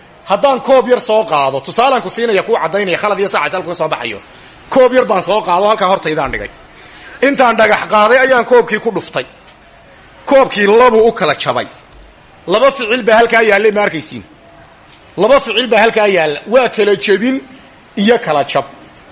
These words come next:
Labada ficil ee halkaa yaalla waa maxay baynu nidhi? Waa kala jebin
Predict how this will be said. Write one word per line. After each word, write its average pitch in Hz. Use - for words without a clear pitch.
Labada 262
ficil 247
ee 247
halkaa 247
yaalla 208
waa 240
maxay 202
baynu 208
nidhi? 135
Waa 240
kala 208
jebin 180